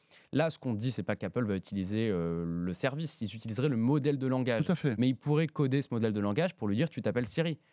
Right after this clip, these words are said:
Speaker 1: Donc, euh, le, le
Speaker 2: Mhm.
Speaker 1: Gemini à la sauce
Speaker 2: Ouais, ouais.
Speaker 1: Google pourrait devenir Siri et répondre à la manière d'Apple.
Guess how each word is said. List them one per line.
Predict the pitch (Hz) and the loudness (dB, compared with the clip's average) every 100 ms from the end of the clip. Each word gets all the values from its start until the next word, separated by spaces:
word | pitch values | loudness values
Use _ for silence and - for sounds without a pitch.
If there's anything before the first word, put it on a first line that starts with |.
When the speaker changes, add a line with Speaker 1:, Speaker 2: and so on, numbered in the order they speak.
| _ | _
Speaker 1:
Donc, | 110 104 | -4 -2
euh, | 104 98 | 0 0
le, | 98 104 | 0 0
le | 131 | 2
Speaker 2:
Mhm. | 165 131 | 2 2
Speaker 1:
Gemini | 139 139 131 | 2 4 4
à | 131 110 | 2 -2
la | 101 | -4
sauce | - 151 | 0 2
Speaker 2:
Ouais, | |
ouais. | 147 | 4
Speaker 1:
Google | 127 196 - - _ | 2 0 -4 -14 _
pourrait | - 123 147 | -2 0 2
devenir | 131 113 107 | 2 0 0
Siri | - 107 131 185 | -2 0 2 2
et | 123 | 2
répondre | 107 - 165 143 | 0 0 0 0
à | |
la | 95 90 | 0 0
manière | 107 117 131 127 | 2 2 2 0
d'Apple. | 139 156 151 | 0 2 0